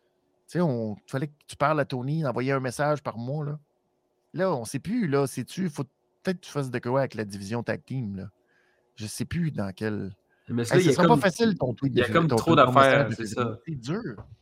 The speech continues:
Speaker 2: sais, il y a
Speaker 1: C'est
Speaker 2: la
Speaker 1: très
Speaker 2: division
Speaker 1: difficile.
Speaker 2: féminine, faut qu'il fasse de quoi, puis là, la division par équipe, là, ça
Speaker 1: Fasse
Speaker 2: va
Speaker 1: de
Speaker 2: nulle part.
Speaker 1: quoi ?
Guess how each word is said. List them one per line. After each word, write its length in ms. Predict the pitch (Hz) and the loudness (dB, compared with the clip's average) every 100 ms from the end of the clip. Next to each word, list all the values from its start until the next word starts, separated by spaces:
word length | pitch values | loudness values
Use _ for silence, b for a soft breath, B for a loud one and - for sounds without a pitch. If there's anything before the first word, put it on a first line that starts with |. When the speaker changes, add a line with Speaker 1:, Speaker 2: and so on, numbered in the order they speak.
| _ _ _ _ _ _ _ _ | _ _ _ _ _ _ _ _
Speaker 2:
sais, 140 | - 143 | 0 4
il 40 | |
y 40 | |
a 20 | 123 | 4
Speaker 1:
C'est 20 | |
Speaker 2:
la 80 | 123 | 4
Speaker 1:
très 60 | |
Speaker 2:
division 140 | 120 123 | 2 -2
Speaker 1:
difficile. 160 | - | 0
Speaker 2:
féminine, 440 | 175 143 135 165 170 | 2 2 4 2 2
faut 100 | 139 | -2
qu'il 80 | - | 0
fasse 160 | 139 | 2
de 80 | 127 | 2
quoi, 340 | 123 147 160 143 | 0 0 0 0
puis 80 | 147 | 0
là, 40 | |
la 80 | 127 | 0
division 300 | 113 113 143 | -2 -2 0
par 140 | 135 117 | 2 0
équipe, 340 | - 139 - | -2 -2 -2
là, 140 | 104 101 - - - | -8 -8 -12 -18 -8
ça 120 | 113 | -4
Speaker 1:
Fasse 40 | |
Speaker 2:
va 20 | |
Speaker 1:
de 80 | 113 | -2
Speaker 2:
nulle 80 | 113 | -2
part. 120 | 113 | 0
Speaker 1:
quoi ? 240 | 110 127 | 2 2